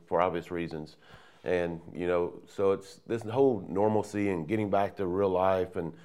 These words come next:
I think it's great for the kids. A-, and I think having, having the opportunity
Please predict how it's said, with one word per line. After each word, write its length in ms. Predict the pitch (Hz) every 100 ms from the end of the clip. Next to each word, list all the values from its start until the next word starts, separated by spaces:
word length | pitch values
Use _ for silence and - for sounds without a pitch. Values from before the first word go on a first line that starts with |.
| - - - - -
I 100 | 92
think 180 | 123 104
it's 80 | 80
great 300 | 95 98 -
for 80 |
the 100 | 85
kids. 460 | 82 101 95 90 - - _
A-, 340 | - 90 78 80
and 100 | 95
I 60 |
think 260 | 95 101 95
having, 340 | 95 92 90 85 - - _ _ _ _ -
having 260 | 98 95
the 160 | 92 92
opportunity 680 | 101 90 107 104 95 95